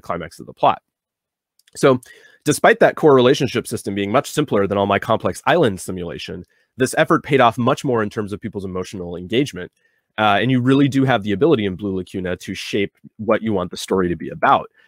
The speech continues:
Is it about Prog finding redemption through his friendship with you? Is it about the player becoming the hero and making the moral stand that Prog was too weak to ever make?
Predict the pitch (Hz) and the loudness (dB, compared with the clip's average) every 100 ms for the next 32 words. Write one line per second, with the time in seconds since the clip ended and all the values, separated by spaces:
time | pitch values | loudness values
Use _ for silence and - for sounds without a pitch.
0 | _ - 104 113 98 95 - - 104 101 | _ -10 -2 0 2 2 0 0 0 0
1 | - 107 104 98 95 92 90 107 131 123 | 0 0 0 -2 -4 -6 -6 -6 -6 -4
2 | 117 101 85 - 120 139 139 160 165 165 | -4 -6 -6 -2 -2 -2 -8 -8 -6 -4
3 | 175 _ _ - 104 113 170 95 92 - | -6 _ _ -12 -2 -2 2 2 0 -4
4 | _ _ 104 - 117 139 139 156 156 156 | _ _ -6 0 4 4 2 0 0 0
5 | 151 160 160 107 101 98 101 101 101 104 | 2 4 4 2 0 -4 -4 -2 -2 0
6 | 107 101 - 104 90 113 110 98 - 101 | 0 0 -2 -6 -2 -4 -4 -8 -4 -2
7 | 101 95 - 110 104 - 101 98 90 92 | -2 -4 -8 -4 -4 -4 -4 -2 -2 -2
8 | 151 _ | -4 _